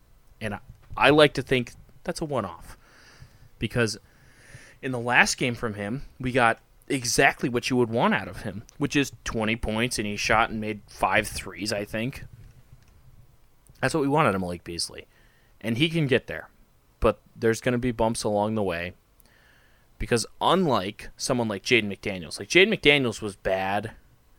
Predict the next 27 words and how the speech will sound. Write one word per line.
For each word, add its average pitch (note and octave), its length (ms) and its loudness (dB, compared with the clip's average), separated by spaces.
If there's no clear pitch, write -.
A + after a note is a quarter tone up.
in G#2+ 180 -4
the G2 80 -4
sense G#2 360 0
that F2+ 360 -6
he - 180 -4
was G#2 140 -2
in F#2 100 -8
foul A2 320 4
trouble, F#2+ 560 -4
he A2+ 120 -4
didn't F2 220 -8
score. G2+ 640 0
But A3+ 180 4
it's - 180 -6
not F#3+ 200 0
like D#4 120 -8
Jaden D#3+ 200 2
McDaniels C#3 760 -2
was B2+ 200 -8
bad B2 320 4
defensively. - 800 -6
It's B2+ 160 -6
not E3+ 160 2
like C#3+ 140 -2
he - 200 -4
was C3+ 180 -4
just - 280 -6